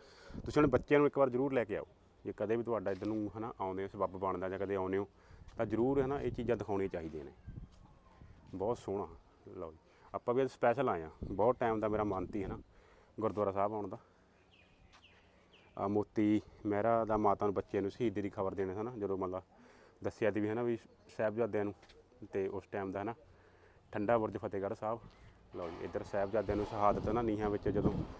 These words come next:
ਚਿਣਿਆ ਗਿਆ, ਤੇ ਆਹ ਸਾਰਾ ਇਤਿਹਾਸ ਲਿਖਿਆ ਹੋਇਆ ਨਾ। ਲਓ ਜੀ,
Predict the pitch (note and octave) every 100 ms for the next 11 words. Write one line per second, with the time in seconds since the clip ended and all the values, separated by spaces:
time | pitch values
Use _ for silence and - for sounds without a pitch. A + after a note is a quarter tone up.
0 | - - - G#2+ G#2 G2+ G2 G#2+ G#2+ G#2
1 | A2+ A2+ - A2 G2+ G2+ F#2 G2+ F#2+ F#2
2 | F2 - - - - F2 D#2+